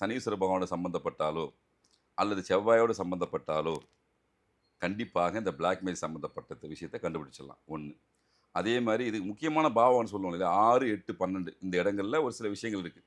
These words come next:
அது பாதிப்படைஞ்சிருந்தாலும் இந்த பிளாக் மேஜிக் சம்பந்தப்பட்ட விஷயம் அங்க குடும்பத்தை பாதிக்குன்னு சொல்லிடலாம். இந்த மாந்தி பகவான் ஒருத்தரை வைத்துக்கொண்டு பிளாக் மேஜிக் சம்பந்தப்பட்ட அனைத்து விஷயத்தையுமே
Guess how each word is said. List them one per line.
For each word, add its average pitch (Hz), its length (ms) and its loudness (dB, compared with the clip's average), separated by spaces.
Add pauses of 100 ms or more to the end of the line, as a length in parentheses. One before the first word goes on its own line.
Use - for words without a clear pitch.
(420)
அது 101 200 4
பாதிப்படைஞ்சிருந்தாலும் 107 1080 6 (420)
இந்த 95 140 2
பிளாக் 90 320 2
மேஜிக் 101 300 -4
சம்பந்தப்பட்ட 82 420 -6
விஷயம் 95 380 -6 (180)
அங்க 90 180 -6
குடும்பத்தை 101 500 -4
பாதிக்குன்னு 82 460 -2
சொல்லிடலாம். 71 420 -12 (440)
இந்த 87 280 0
மாந்தி 143 600 4
பகவான் 120 500 6
ஒருத்தரை 101 280 0
வைத்துக்கொண்டு 95 640 -2 (1040)
பிளாக் 113 300 6
மேஜிக் 117 340 -2
சம்பந்தப்பட்ட 95 720 0
அனைத்து 110 720 -2
விஷயத்தையுமே 98 340 -6